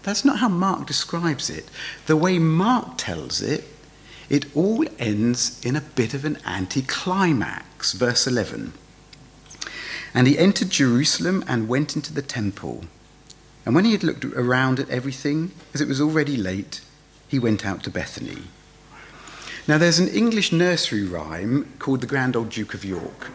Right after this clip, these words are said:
Okay, and it goes, "The Grand Old Duke of York, he had, he had ten thousand men. He marched them up to the top of the hill, and he marched them down again." It is a picture of a pointless military exercise.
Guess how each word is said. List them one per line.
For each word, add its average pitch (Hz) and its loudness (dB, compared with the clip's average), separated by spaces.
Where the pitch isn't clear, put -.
Okay, 120 0
and 117 6
it 107 -4
goes, 101 2
"The 127 2
Grand 214 4
Old 175 2
Duke 143 2
of 107 -4
York, 113 2
he 127 -4
had, 135 -2
he 131 -2
had 160 -4
ten 196 -2
thousand 156 0
men. 85 -4
He 170 2
marched 202 2
them - -2
up 175 0
to 139 -10
the 139 -4
top - -8
of 175 -2
the 175 0
hill, 117 0
and 131 4
he 131 6
marched 135 2
them 117 0
down 90 -2
again." - -16
It 156 2
is 180 2
a 165 2
picture - -4
of 123 -2
a 127 2
pointless - -2
military 123 0
exercise. - -6